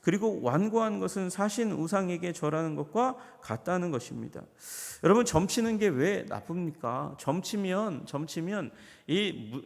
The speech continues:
이 무당들도, 점치는 사람들도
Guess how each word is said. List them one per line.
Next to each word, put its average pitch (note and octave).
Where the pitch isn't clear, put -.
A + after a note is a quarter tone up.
이 D3
무당들도, D#3+
점치는 E3+
사람들도 F3+